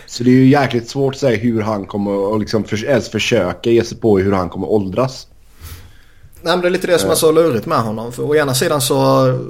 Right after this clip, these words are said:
Speaker 2: som du säger, han är ju lika rund i ansiktet som jag är, liksom.
Speaker 1: Mm.
Speaker 2: <laughs> Och, eh,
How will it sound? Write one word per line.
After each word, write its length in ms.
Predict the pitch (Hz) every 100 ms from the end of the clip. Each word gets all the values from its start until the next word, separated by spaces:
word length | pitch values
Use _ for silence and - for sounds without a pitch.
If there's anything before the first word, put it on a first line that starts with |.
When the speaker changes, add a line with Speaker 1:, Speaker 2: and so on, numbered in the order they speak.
| 117
Speaker 2:
som 220 | - 139
du 60 | 127
säger, 340 | 139 110 107
han 140 | 117 131
är 40 |
ju 60 | 135
lika 220 | 135 131
rund 200 | 135 123
i 40 |
ansiktet 440 | 127 131 120 - 117
som 140 | 120
jag 240 | 107 110
är, 140 | 143 113
liksom. 300 | 110 - - - 131 131
Speaker 1:
Mm. 140 | - 131 131 185 180
Speaker 2:
<laughs> 220 | 160 -
Och, 400 | 170 123 117 117
eh, 460 | 117 117 117 117